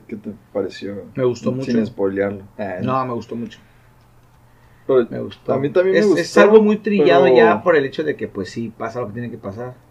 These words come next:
Speaker 1: Sí, supe que, que creo que les, ah, cortaban el presupuesto o les cortaban ya la serie y tuvieron que acabarla así como
Speaker 2: De ya.
Speaker 1: de golpe,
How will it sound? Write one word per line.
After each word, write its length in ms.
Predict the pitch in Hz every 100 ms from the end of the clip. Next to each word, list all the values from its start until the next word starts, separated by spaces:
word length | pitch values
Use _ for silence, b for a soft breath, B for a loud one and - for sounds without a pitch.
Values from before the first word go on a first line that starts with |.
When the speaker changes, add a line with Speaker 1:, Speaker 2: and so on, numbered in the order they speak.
| _ b b b b _ _
Speaker 1:
Sí, 560 | - 123 127 135 127
supe 260 | 110 - -
que, 160 | 117
que 300 | - 113 196 -
creo 180 | 110
que 80 | 110
les, 320 | 117 113 - _ _ _ _
ah, 240 | 104 98 90
cortaban 460 | - 95 104 110 113
el 20 | 98
presupuesto 840 | 104 98 - - 110 113 - 131
o 540 | 117 113 104 92 90
les 360 | 92 87 - _ _
cortaban 380 | 110 - 98 104
ya 80 | 110
la 120 | 113
serie 360 | - 95 139 131
y 120 | 113 _ _ _
tuvieron 260 | 107 98 98
que 100 | 113
acabarla 440 | 110 113 107 107
así 160 | 107 117
como 320 | 117 101 - - _ _ _ _
Speaker 2:
De 180 | - 101
ya. 260 | 101 95 -
Speaker 1:
de 180 | 107 104
golpe, 520 | 104 107 104 101 95